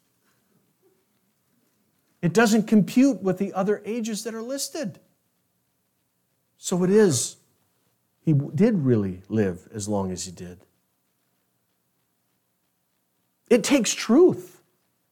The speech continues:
along with knowledge to have a salvific faith. In fact, remember what Jesus said in John fourteen six, "I am the way and the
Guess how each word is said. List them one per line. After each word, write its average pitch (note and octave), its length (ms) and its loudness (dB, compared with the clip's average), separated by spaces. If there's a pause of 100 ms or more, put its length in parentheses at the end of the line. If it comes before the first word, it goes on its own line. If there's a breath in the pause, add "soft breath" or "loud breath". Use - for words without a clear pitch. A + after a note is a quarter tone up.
(240)
along D#3+ 340 6
with C3+ 160 0
knowledge A#2 600 0 (800)
to E3+ 80 2
have D#3+ 200 4
a - 20 8
salvific C#3 600 2
faith. A#2 260 0
In D3 80 -2
fact, G#3+ 320 2
remember A3+ 340 8
what A#3+ 160 8
Jesus A3 320 4
said B3 160 6
in G#3+ 120 4
John G#3 240 6
fourteen A#3 380 6
six, C#4+ 320 0 (300 loud breath)
"I B3+ 220 8
am A#3 260 6
the G#3+ 120 12
way G#3 640 8 (340 loud breath)
and G#3 320 6
the F#3 360 8